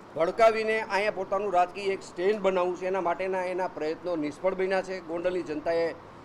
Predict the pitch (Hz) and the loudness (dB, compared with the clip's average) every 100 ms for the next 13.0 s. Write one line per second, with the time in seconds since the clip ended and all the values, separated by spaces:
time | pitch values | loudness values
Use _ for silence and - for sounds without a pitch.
0 | - 170 175 190 208 202 165 185 202 285 | -8 2 4 6 6 4 0 -4 2 6
1 | 269 220 160 135 113 101 - - - - | 10 8 6 -2 -8 -16 -16 -18 -10 -4
2 | 208 226 220 220 220 208 208 196 190 208 | -2 0 4 4 4 4 4 4 2 2
3 | 185 196 214 214 208 220 196 190 196 156 | 0 -2 0 -2 -2 -2 -2 -2 -2 -4
4 | 175 185 208 202 190 190 220 - - - | -2 4 4 4 0 2 0 0 -10 -20
5 | - - - 185 190 151 202 196 196 180 | -20 -16 -2 2 2 2 0 0 0 0
6 | 170 160 165 156 139 113 110 - - - | 0 0 2 2 0 -6 -12 -16 -16 -8
7 | 226 262 254 254 262 269 262 240 - 262 | 0 2 6 6 6 6 6 4 4 4
8 | 240 180 - - - - - - - - | 4 -4 -8 -16 -18 -20 -20 -20 -20 -10
9 | 170 214 240 247 226 208 262 220 226 208 | -2 -2 2 0 2 2 2 4 0 0
10 | 113 98 - - - - - - 214 254 | -4 -10 -16 -18 -18 -20 -16 0 2 2
11 | 254 247 254 254 240 233 254 254 247 220 | 4 4 4 2 4 2 8 6 6 2
12 | 226 202 214 254 240 - 214 156 127 | 0 2 4 6 6 4 -2 -2 -4